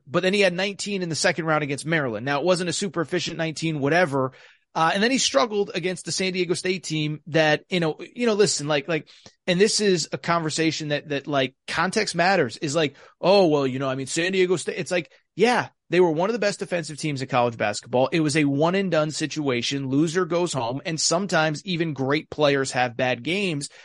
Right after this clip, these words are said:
And so just for fun, I went back and looked this up because I wanted to see, okay,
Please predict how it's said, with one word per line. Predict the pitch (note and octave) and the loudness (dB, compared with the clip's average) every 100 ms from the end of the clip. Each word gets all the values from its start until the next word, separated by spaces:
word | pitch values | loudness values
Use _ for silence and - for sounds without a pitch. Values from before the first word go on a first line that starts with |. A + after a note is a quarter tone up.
| - _ - | -20 _ -2
And | F#3 F3+ | 0 2
so | - G3 F3 - | 6 6 4 0
just | C3+ G#3+ - | 4 6 6
for | A3 | -2
fun, | - C#4+ D4 D#3+ D#3 | 0 2 4 2 2
I | D3+ D#3 | -2 -2
went | D3+ F#3 E3+ | -2 -4 -2
back | F3+ F3 D#3 | -2 -2 -6
and | E3 C3+ | -10 -6
looked | B2+ E3+ - | -2 -2 -2
this | D3 - | -2 2
up | D#3 - | 0 0
because | C3+ C3+ - | -6 -6 -2
I | C#3 | -2
wanted | D3+ E3 C#3+ | 0 -4 -6
to | |
see, | C3 A#2+ | -8 -6
okay, | A2 D3+ A#2 | -2 0 0